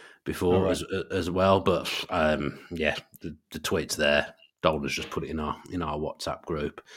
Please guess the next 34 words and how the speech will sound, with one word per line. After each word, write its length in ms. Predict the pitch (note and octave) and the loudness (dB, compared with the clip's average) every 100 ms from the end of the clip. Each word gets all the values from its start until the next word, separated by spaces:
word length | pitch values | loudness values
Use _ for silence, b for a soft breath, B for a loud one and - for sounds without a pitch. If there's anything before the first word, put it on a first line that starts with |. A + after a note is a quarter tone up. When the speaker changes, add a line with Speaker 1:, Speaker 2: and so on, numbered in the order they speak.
| B | B
Speaker 1:
I 60 | - | 6
mean, 160 | G2+ G2 | 8 10
like 140 | F#2+ | 8
we've 140 | D#2+ - | 6 2
said, 320 | - D#2 - - b b b b b - | 4 2 2 -10 b b b b b 4
I 40 | |
don't 140 | A2 | 6
like 160 | G2 F2 | 8 6
talking 280 | F#2+ E2 F2 | 4 2 2
about 320 | E2 D#2+ D2+ | 0 0 2
managers 300 | E2 D#2 D2+ | 2 2 2
losing 240 | D#2+ D2 | 0 2
jobs 200 | D#2 D2+ | 0 0
and, 100 | E2+ D#2+ - | -2 -8 -6
and, 240 | F2 - | -8 -8
and 140 | D2+ | -12
stuff 260 | - E2 - | -8 -10 -4
like 220 | D#2+ C#2+ | -4 -4
that, 240 | D2+ D2 E2 | -6 -6 -6
but 180 | D#2 - - _ _ - | -6 -6 -12 _ _ -8
it 160 | G2 D#2 | -6 -2
does 200 | E2 - | 0 0
feel 400 | - D#2+ D#2 D2+ | 0 2 2 2
like 300 | D2+ C#2+ - | 0 -2 -6
it, 180 | - - | -10 -10
it's 160 | F#2 - | -8 -2
coming. 380 | - A2 A2+ F#2 | 6 8 8 6
It 160 | D#2 | 0
feels 260 | - F2 D#2 | -4 -2 0
like 160 | D#2 - | -2 -4
it's 120 | - | -2
when, 360 | F#2 F#2+ F2 - B B B B | 4 4 4 -4 B B B B
not 180 | F2+ - | -4 -2
if. 320 | G2 F2+ - | -2 -2 -4